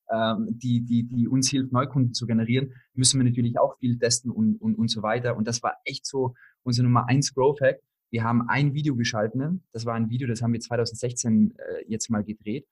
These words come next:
Und das Video, <laughs> das war auch so witzig, das kann man sich auch gerne mal ansehen, das hat gar nicht so die überkrasse Kernmessage eigentlich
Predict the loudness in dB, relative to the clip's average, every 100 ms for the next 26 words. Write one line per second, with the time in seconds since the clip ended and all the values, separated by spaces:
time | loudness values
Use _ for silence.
0 | _ _ _ _ 0 2 2 0 -2 0
1 | 4 4 6 4 4 2 -2 -2 0 0
2 | -2 -6 -4 -4 -4 -4 -4 -8 -14 -2
3 | -2 -2 -10 -2 0 2 0 -2 -2 -4
4 | -8 -6 -4 -4 -6 -6 -6 -6 -4 0
5 | -2 -2 0 4 4 2 -4 -6 -6 -6